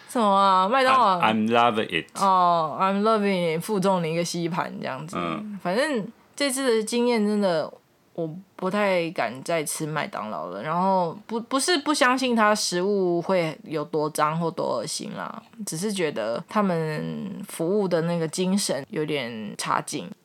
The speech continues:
Speaker 1: 好。
Speaker 2: 总之就是这样子。那，嗯，我应该不会让这件事情就这样结束吧。
Speaker 1: 啊？
Speaker 2: 虽然说不知道会不会有媒体想要理我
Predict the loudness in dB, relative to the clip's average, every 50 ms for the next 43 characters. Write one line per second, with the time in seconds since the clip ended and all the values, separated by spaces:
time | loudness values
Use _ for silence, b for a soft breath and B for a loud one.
0 | _ _ -16 -14 -12 -8 -4 -2 -2 0 0 -2 -2 0 0 0 0 0 2 2
1 | 2 2 0 -4 -8 -12 -14 -14 -18 -20 -20 _ -20 -10 -2 0 2 2 4 4
2 | 4 4 2 2 0 -2 -4 -4 -6 -6 -8 -10 -10 -12 -12 -14 -16 -18 _ _
3 | _ _ _ _ -10 -8 -8 -6 -6 -6 -8 -8 -8 -8 -8 -8 -8 -8 -8 -10
4 | -10 -10 -12 -14 -16 _ _ _ _ _ _ -10 -6 -6 -4 -4 -4 -6 -6 -6
5 | -8 -6 -6 -6 -6 -6 -6 -6 -8 -10 -10 -10 -10 -10 -10 -12 -14 -14 -14 -14
6 | -14 -14 -12 -12 -12 -12 -12 -14 -16 -16 -18 -16 -16 -14 -14 -12 -14 -14 -16 _
7 | _ _ _ _ _ _ _ _ _ _ _ _ _ _ _ _ _ _ -10 -6
8 | -6 -6 -6 -8 -10 _ -10 -6 -6 -4 -4 -4 -6 -6 -6 -6 -6 -4 -2 -2
9 | -2 -2 -4 -4 -4 -4 -6 -6 -6 -6 -8 -8 -8 -10 -12 -12 -12 -10 -10 -10
10 | -10 -12 -14 -14 -14 -16